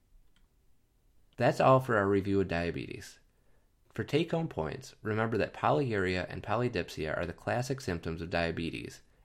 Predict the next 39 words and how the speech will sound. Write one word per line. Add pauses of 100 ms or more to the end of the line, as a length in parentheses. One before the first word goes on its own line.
and
that
you
can
make
a
diagnosis
with
a
glycohemoglobin
of
six
point
five
or
higher, (460)
a
blood
glucose
of
one
twenty-six
or
higher
after
an
eight-hour
fast, (580)
a
two-hour
glucose
tolerance
test
reading
of
two
hundred
or
higher,